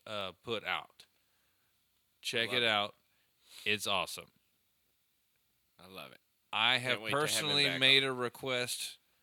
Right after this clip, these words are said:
Speaker 1: for him to play a very old school of song of theirs, and he says that he's gonna try to make it happen.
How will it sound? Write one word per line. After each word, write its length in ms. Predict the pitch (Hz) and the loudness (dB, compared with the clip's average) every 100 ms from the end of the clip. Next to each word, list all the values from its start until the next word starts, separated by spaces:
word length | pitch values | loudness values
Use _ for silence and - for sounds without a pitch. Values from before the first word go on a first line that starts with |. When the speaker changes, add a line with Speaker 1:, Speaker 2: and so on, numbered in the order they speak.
| _ _ - | _ _ -10
Speaker 1:
for 140 | 127 | -4
him 200 | 127 120 | -4 -4
to 160 | - 113 | -6 -8
play 640 | 98 127 123 117 117 113 - | -6 0 4 6 6 4 0
a 120 | 107 | -6
very 400 | 98 120 120 113 | 0 0 2 0
old 300 | 113 117 107 | 0 -2 -2
school 400 | - 117 110 107 | -6 -2 -2 -2
of 80 | 98 | -2
song 400 | - 113 107 104 | -2 -2 -4 -6
of 140 | 104 | -4
theirs, 380 | 107 107 107 - | -2 0 -2 -6
and 100 | 98 | -8
he 100 | 107 | -8
says 320 | - 113 101 | -4 -4 -4
that 120 | 98 | -8
he's 200 | 101 107 | -10 -10
gonna 200 | 107 104 | -8 -8
try 540 | 87 - 120 107 110 107 | -8 -6 -2 0 0 0
to 160 | - | -4
make 260 | 104 101 95 | -4 -4 -4
it 80 | 92 | -6
happen. 460 | 104 92 - 78 | -4 -4 -8 -14